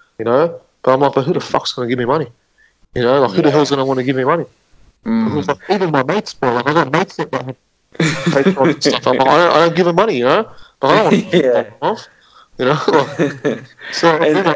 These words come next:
Speaker 1: they're my friends, you know? <laughs> So
Speaker 2: Yeah, dude. And, and that's the thing, like, being a creative, we're not, we're not business-minded. Like, we're not business strategists. We're, we just wanna make the cool shit. Like, and, and I, like, I mean, I've, I've been doing a little study in business, and there's this thing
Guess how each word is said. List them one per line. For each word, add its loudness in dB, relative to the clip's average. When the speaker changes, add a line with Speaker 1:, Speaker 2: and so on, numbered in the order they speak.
Speaker 1:
they're 2
my 2
friends, -2
you -8
know? -2
<laughs> -20
So -6
Speaker 2:
Yeah, 0
dude. -2
And, -4
and 0
that's 2
the -8
thing, -6
like, -6
being -4
a -12
creative, -2
we're -2
not, -4
we're -2
not -6
business-minded. -4
Like, -4
we're 0
not 0
business -2
strategists. -4
We're, 0
we -2
just 0
wanna 0
make -2
the 0
cool 0
shit. -2
Like, -2
and, 0
and 2
I, 0
like, 0
I -2
mean, 0
I've, 0
I've 0
been -4
doing -2
a -2
little 0
study -2
in -6
business, -4
and -4
there's -2
this -2
thing -2